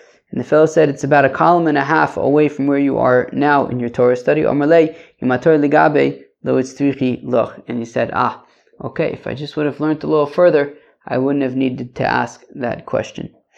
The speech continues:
Amar Yehuda Amar Shmuel Mishum, uh, uh, Babylon, one sec. Let's try that again. Amar Yehuda Amar Shmuel Mishum Amar Mishum ben Gamliel. My dichsev, what does the pasuk mean?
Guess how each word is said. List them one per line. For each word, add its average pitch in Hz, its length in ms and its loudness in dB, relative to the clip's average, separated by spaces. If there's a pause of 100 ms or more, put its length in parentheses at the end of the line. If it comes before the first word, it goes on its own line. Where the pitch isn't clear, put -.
(1300)
Amar 269 360 6
Yehuda 226 340 4
Amar 175 140 2
Shmuel 208 460 4
Mishum, 165 420 2
uh, 143 220 -2
uh, 160 380 -2
Babylon, 113 480 -6
one 143 100 -12
sec. - 300 -18 (560)
Let's 139 100 -6
try 139 180 0
that 123 120 2
again. 120 240 -2 (520)
Amar 214 220 4
Yehuda 196 240 4
Amar 156 160 4
Shmuel 175 260 0
Mishum 185 300 2
Amar 156 60 2
Mishum 160 340 0
ben 151 80 2
Gamliel. 143 480 4 (340)
My 185 220 4
dichsev, 160 320 0
what 156 100 2
does 185 120 -2
the 180 40 -2
pasuk 160 360 0
mean? 131 260 0